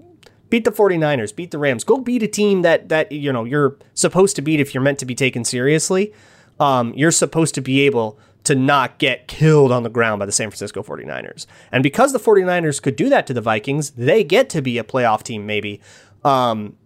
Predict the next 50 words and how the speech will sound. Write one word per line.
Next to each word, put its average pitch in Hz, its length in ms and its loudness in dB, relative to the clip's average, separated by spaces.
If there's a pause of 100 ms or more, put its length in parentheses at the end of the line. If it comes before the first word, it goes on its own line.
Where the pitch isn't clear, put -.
(400)
and 143 180 0
the 135 60 0
Vikings 139 400 0
don't 180 180 4
get 120 160 -2
to 113 80 -16
be 110 100 -6
a 98 60 -4
playoff 87 380 -4
team. 101 240 -10
So - 120 -4
that's 135 440 -6
maybe 196 420 0
the 196 100 2
ones 170 400 -2
that 143 120 0
I 151 140 0
look 165 200 -4
at, 180 300 -2 (240)
and 131 100 -2
sometimes 151 380 0
those 135 120 0
are 139 40 -4
the 139 100 0
ones 135 140 0
that 131 100 -2
frustrate 127 380 -4
me 123 80 -8
the 110 80 -8
most. 107 500 -8 (300)
But 113 160 2
I 139 60 0
think 214 120 2
the 160 80 2
Lions 139 300 2
game 104 160 -4
is 98 80 -12
the 107 160 -8 (200)
biggest 113 260 -4
heartbreak 104 440 -4
for 101 140 -14
me. 98 160 -12
That 139 160 2
one 135 180 -2
still 113 460 0 (260)
ge-, 127 180 -2
<laughs> 131 40 -14
grinds 139 360 0
my 110 140 -4
gears. 104 380 -8